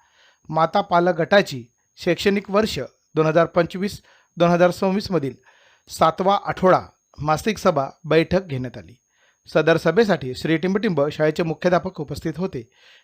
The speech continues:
या पद्धतीने थोडक्यात प्रस्तावना लेखन करून घ्यायची आहे. त्यानंतर सर्व मातांना नमस्कार करून आजच्या बैठकीला सुरुवात करण्यात आली. आशा आहे मागील आठवड्याचा व्हिडिओ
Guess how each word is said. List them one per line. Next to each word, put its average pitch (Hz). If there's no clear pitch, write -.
या 170
पद्धतीने 180
थोडक्यात 156
प्रस्तावना 160
लेखन 139
करून 120
घ्यायची 113
आहे. -
त्यानंतर 190
सर्व 226
मातांना 160
नमस्कार 170
करून 151
आजच्या 180
बैठकीला 190
सुरुवात 151
करण्यात 135
आली. 147
आशा 196
आहे 175
मागील 156
आठवड्याचा 185
व्हिडिओ 156